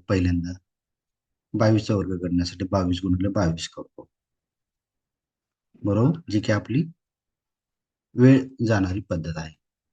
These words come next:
बे दुने चार करतो, नंतर बे दुने चार करतो, नंतर इथे शून्य लिहितात काही जण किंवा प्लस हे साइन लिहितात. नंतर बे दुने चार आणि बे दुने चार.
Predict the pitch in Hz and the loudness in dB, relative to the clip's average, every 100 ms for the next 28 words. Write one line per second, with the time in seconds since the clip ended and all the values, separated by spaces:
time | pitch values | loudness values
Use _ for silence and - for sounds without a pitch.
0 | _ _ _ 104 104 104 107 104 - 104 | _ _ _ -2 0 2 2 2 0 -2
1 | 101 104 95 117 127 - _ _ _ _ | -2 -4 -6 -6 -6 -10 _ _ _ _
2 | _ _ _ - - - _ - 98 90 | _ _ _ -20 -20 -20 _ -4 -2 0
3 | 95 101 98 101 104 104 - 98 90 104 | 0 0 2 2 2 0 -2 -4 -4 -12
4 | - 117 139 135 _ _ _ _ _ _ | -6 -4 -4 -6 _ _ _ _ _ _
5 | _ _ _ - 117 117 123 123 123 - | _ _ _ -4 -2 4 4 4 2 -2
6 | - 117 110 113 110 107 - 107 107 131 | 4 6 6 2 -2 -4 0 0 0 -2
7 | - 165 156 160 - 113 - - 98 - | -2 -2 -2 -4 -4 -4 -4 -6 -6 -4
8 | - 82 82 82 - _ _ _ _ _ | -4 -4 -4 -10 -14 _ _ _ _ _
9 | _ _ 98 90 101 104 101 104 107 104 | _ _ -6 -2 -2 0 0 2 2 0
10 | 120 135 160 - _ - 101 185 - _ | 0 2 0 -4 _ -6 -2 -2 -4 _
11 | _ - 95 87 95 139 170 _ _ _ | _ -6 -4 -2 -2 -2 -4 _ _ _
12 | _ - - | _ -12 -10